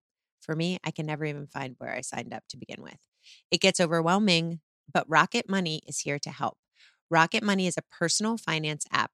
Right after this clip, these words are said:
that finds and cancels your unwanted subscriptions, monitors your spending, and helps lower your bills so you can grow your savings. Rocket Money has over five million users and has saved a total of five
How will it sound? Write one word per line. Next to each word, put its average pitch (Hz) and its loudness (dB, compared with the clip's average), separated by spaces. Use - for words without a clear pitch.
that - -4
finds 151 -2
and 160 -8
cancels 151 -4
your 147 -4
unwanted 143 -6
subscriptions, - -4
monitors 165 0
your 247 2
spending, 160 2
and 165 0
helps 160 0
lower 165 0
your 170 -2
bills 131 -4
so - -4
you 139 -8
can 156 -6
grow 135 -6
your 131 -8
savings. - -8
Rocket 170 6
Money 190 2
has 165 -2
over 151 -2
five 165 2
million 170 -2
users 139 -8
and 147 -4
has 143 -4
saved 160 0
a 170 -2
total 160 -4
of 143 -10
five 160 0